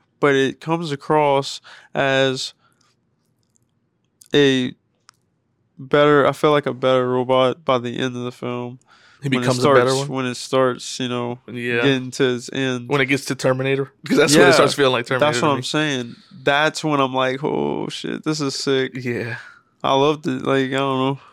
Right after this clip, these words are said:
Speaker 2: I, I still like
Speaker 1: I fucking
Speaker 2: the part
Speaker 1: love the Terminator.
Speaker 2: I still, yeah, but I still
Speaker 1: <laughs> Like
Speaker 2: like the part, like, before that end part, like, when he's just doing his shit in general.
Speaker 1: Oh, yeah. Yeah, it's cool.
Speaker 2: Like,
Speaker 1: Dude,
Speaker 2: he's just,
Speaker 1: it's,
Speaker 2: he's
Speaker 1: it's
Speaker 2: fucking people
Speaker 1: cool.
Speaker 2: up with that axe, bro.
Speaker 1: Yeah, I know. It's cool, and, like,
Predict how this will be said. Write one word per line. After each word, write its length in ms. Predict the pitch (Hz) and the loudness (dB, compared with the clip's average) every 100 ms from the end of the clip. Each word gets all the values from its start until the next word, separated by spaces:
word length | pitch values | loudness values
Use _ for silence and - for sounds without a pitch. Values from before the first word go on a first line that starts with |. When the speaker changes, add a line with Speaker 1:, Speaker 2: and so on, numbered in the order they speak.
| _ _ - | _ _ -4
Speaker 2:
I, 160 | 170 214 | -4 -2
I 80 | - | -4
still 240 | - 220 | -2 0
like 160 | 170 170 | 2 2
Speaker 1:
I 40 | |
fucking 180 | 190 151 | 2 2
Speaker 2:
the 0 | |
part 200 | 135 131 | 2 0
Speaker 1:
love 80 | 120 | -2
the 60 | - | -4
Terminator. 460 | 135 127 123 123 | -4 -4 -6 -2
Speaker 2:
I 40 | 143 | 0
still, 260 | - 175 - | 0 -2 -2
yeah, 180 | 160 123 | -2 0
but 80 | 131 | 0
I 60 | |
still 180 | 123 - | 0 2
Speaker 1:
<laughs> 80 | 165 | 4
Like 60 | 190 | 4
Speaker 2:
like 100 | 143 | 2
the 60 | |
part, 440 | - 127 139 120 - | 0 -4 -4 -4 -6
like, 140 | 123 | -8
before 560 | 120 - 131 135 123 117 | -8 -8 -6 -4 -4 -6
that 200 | 120 110 | -6 -6
end 200 | 127 135 | -8 -6
part, 200 | 147 143 | -6 -4
like, 120 | 120 | -4
when 120 | 123 | -6
he's 160 | 127 123 | -10 -10
just 160 | 127 | -6
doing 160 | 135 131 | -4 -4
his 100 | 123 | -4
shit 260 | - - - | -6 -8 -10
in 100 | 123 | -10
general. 380 | 120 139 180 202 - _ - | -2 -2 -2 -8 -12 _ -2
Speaker 1:
Oh, 120 | 202 | 4
yeah. 240 | 190 190 - - - | 6 6 4 -2 -12
Yeah, 160 | - 190 | 0 4
it's 180 | 165 185 | 4 4
cool. 540 | - 160 170 143 147 - - - | 2 2 2 0 -4 -12 -20 -4
Speaker 2:
Like, 80 | 147 | 2
Speaker 1:
Dude, 80 | 175 | 6
Speaker 2:
he's 100 | 147 | 8
just, 180 | 160 160 | 6 4
Speaker 1:
it's, 60 | 165 | 2
Speaker 2:
he's 100 | 165 | 0
Speaker 1:
it's 80 | - | 0
Speaker 2:
fucking 200 | 156 180 | 4 6
people 140 | 147 | 6
Speaker 1:
cool. 80 | 127 | 4
Speaker 2:
up 80 | 143 | 2
with 100 | 123 | 2
that 140 | 120 117 | 2 4
axe, 320 | 151 - - | 2 -2 -2
bro. 200 | - 143 | 2 4
Speaker 1:
Yeah, 280 | 160 160 165 | 6 6 6
I 40 | 196 | 6
know. 340 | 175 165 151 | 6 6 4
It's 200 | - 180 | 4 2
cool, 460 | - - 175 170 151 | 2 2 4 4 2
and, 140 | 143 139 | 0 2
like, 280 | 139 131 | 2 0